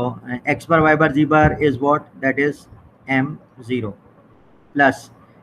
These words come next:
X bar, Y bar, Z, that is what? That is M one plus zero zero one plus X, Y bar, Z bar, X, Y bar, Z bar,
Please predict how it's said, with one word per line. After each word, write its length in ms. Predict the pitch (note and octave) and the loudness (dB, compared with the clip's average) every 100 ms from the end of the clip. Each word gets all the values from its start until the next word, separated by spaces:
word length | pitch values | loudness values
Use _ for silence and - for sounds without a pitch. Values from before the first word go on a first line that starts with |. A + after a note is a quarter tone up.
| - - | -12 -4
X 220 | D3 - | -4 0
bar, 180 | E3 D#3 | 2 4
Y 180 | D3 C#3+ | 4 4
bar, 220 | D3 C#3 | 2 0
Z, 280 | B2+ C3+ A2 | 0 -2 -2
that 160 | B2+ C#3+ | -2 -2
is 120 | A#2 | -2
what? 340 | D3 D#3 D3+ _ _ - | 0 0 -2 _ _ -6
That 160 | C3+ C3 | -4 -2
is 320 | C#3+ C#3 - _ _ _ _ | -2 -4 -10 _ _ _ _
M 360 | C3 C3+ D3 D3+ _ | -2 -2 -2 -8 _
one 360 | C3 C#3+ B2+ G#2+ - _ - _ _ _ _ | -2 0 0 -4 -12 _ -20 _ _ _ _
plus 400 | D3 C#3 C3 - _ _ _ - | 0 0 0 -12 _ _ _ -4
zero 180 | C3+ | 0
zero 200 | C3+ C#3 C3 | 2 2 2
one 360 | A#2+ A2 - - - _ - | 0 -2 -10 -16 -20 _ -2
plus 240 | D#3 - - | -2 -2 -2
X, 320 | F3+ F3+ - | -2 -2 -4
Y 240 | D#3+ E3+ | 2 4
bar, 240 | F3 E3+ D#3 | 4 4 2
Z 160 | B2+ B2 | 0 -2
bar, 260 | A2+ G#2 - | -4 -6 -6
X, 340 | D3 F3 - - | -4 -4 -6 -2
Y 220 | E3 E3 | 2 2
bar, 240 | E3 D3+ | 2 0
Z 160 | B2+ B2 | -2 -6
bar, 240 | A2 G#2+ | -8 -12